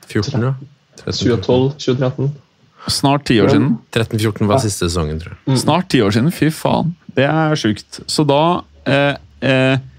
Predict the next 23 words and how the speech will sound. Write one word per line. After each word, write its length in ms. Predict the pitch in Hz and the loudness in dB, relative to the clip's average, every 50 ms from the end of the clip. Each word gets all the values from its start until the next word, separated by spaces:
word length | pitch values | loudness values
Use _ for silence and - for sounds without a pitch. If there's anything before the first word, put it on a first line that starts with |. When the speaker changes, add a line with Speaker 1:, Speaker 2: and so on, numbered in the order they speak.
| - - - - - - - - - | -20 -20 -20 -20 -20 -20 -20 -12 -4
Speaker 3:
for 160 | - 175 160 | 0 0 2
de 80 | 139 123 120 120 | 4 4 2 2
som 160 | - 165 165 | 2 2 0
vokser 380 | 170 - - - - - - 131 | 0 0 -2 -4 -2 0 0 0
opp 60 | - | 0
nå, 240 | 139 156 202 254 277 | 2 2 2 2 2
så 220 | 233 - - - 220 | 0 0 0 0 2
begynner 300 | 233 233 151 120 120 123 | 2 2 4 4 4 4
det 80 | 135 135 | 4 2
der 340 | 131 110 98 107 107 104 107 | 2 2 2 2 2 2 2
med 280 | 110 110 110 107 107 110 | 2 2 2 2 2 0
Ferguson 380 | - 117 95 87 92 - - 135 | 0 0 0 0 0 0 0 0
å 60 | 123 | 2
være 220 | 120 101 90 98 110 | 2 2 2 0 0
et 80 | - - | 0 -2
vagt 480 | 98 104 101 98 107 113 - - - | 0 2 2 2 2 0 -4 -12 -4
minne, 360 | - 127 113 95 80 87 90 - | -2 0 0 2 2 0 0 0
på 80 | - 120 | 0 0
en 80 | 113 110 | 0 0
måte. 220 | 107 101 - - | 0 0 0 0
Du 60 | 180 | 0
har 100 | 165 151 | 0 0
sikkert 540 | - 127 - 120 107 - _ - - - - | 0 -2 -2 -2 -4 -4 _ -8 -8 -8 -8